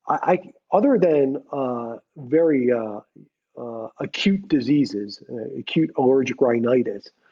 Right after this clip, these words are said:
there's a lot of diseases that are prevalent over multiple, multiple, multiple years. So, however, when you look at the United States, and I, and I do, I'm a big fan of, of, uh, employer-based insurance. I think that is the right way to go,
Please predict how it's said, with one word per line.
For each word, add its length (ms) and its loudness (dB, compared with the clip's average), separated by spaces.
there's 160 2
a 60 4
lot 240 2
of 100 0
diseases 500 2
that 140 4
are 60 4
prevalent 480 0
over 200 2
multiple, 720 0
multiple, 520 0
multiple 520 0
years. 460 -8
So, 80 -10
however, 420 4
when 160 4
you 100 2
look 140 -2
at 80 -4
the 60 -4
United 360 2
States, 320 0
and 120 0
I, 160 0
and 120 2
I 80 2
do, 240 4
I'm 180 -2
a 60 -4
big 220 -2
fan 240 0
of, 260 -6
of, 320 -6
uh, 260 -6
employer-based 1300 2
insurance. 840 0
I 40 -14
think 180 -4
that 160 0
is 100 -2
the 120 -2
right 180 2
way 120 -4
to 100 -6
go, 300 -6